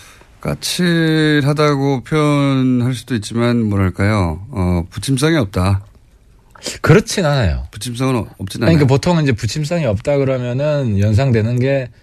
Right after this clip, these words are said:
Speaker 2: 술을 잘 못하고,
Speaker 1: 네.
Speaker 2: 뭐 옛날로 치면 담배도 잘,
Speaker 1: 네.
Speaker 2: 맛담배도 잘 안 피고.
Speaker 1: 오늘도 마이크를 귀에 거시는데, 예.
Speaker 2: 아니, 근데 유승민 대표가 술, 담배를 너무 잘해요.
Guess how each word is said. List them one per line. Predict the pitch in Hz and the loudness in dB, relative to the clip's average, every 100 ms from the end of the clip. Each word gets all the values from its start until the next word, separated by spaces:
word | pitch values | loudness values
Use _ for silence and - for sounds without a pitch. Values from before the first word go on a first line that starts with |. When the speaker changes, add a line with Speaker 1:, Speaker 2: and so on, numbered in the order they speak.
| _ | _
Speaker 2:
술을 | - - 196 165 | -14 -2 0 2
잘 | 101 98 | 0 0
못하고, | 80 - 98 82 73 107 175 | -2 -4 -4 -4 -6 -8 -8
Speaker 1:
네. | 98 85 80 78 _ _ | -6 -6 -8 -14 _ _
Speaker 2:
뭐 | - 90 | -4 2
옛날로 | 90 113 135 131 | 4 6 4 2
치면 | 120 104 | 0 -2
담배도 | 92 101 127 131 | 2 2 4 2
잘, | 95 85 71 67 - | -2 -4 -6 -10 -10
Speaker 1:
네. | 95 90 | -4 0
Speaker 2:
맛담배도 | 117 120 92 90 | 0 2 0 0
잘 | 80 78 | -2 -4
안 | 71 | -4
피고. | 110 139 | 0 0
Speaker 1:
오늘도 | 151 | 2
마이크를 | 123 98 107 110 101 | 2 2 2 -2 -2
귀에 | 110 101 | 0 2
거시는데, | 87 82 82 82 | 0 0 -2 -2
예. | 95 85 80 82 82 | -4 -4 -6 -8 2
Speaker 2:
아니, | - 139 | 6 8
근데 | 123 | 6
유승민 | 120 170 170 165 | 4 2 2 0
대표가 | 123 92 143 135 | 0 0 0 0
술, | - 262 | 0 0
담배를 | 220 180 202 196 143 | 0 0 0 0 0
너무 | 113 185 | -2 0
잘해요. | 160 175 120 | -2 -2 -4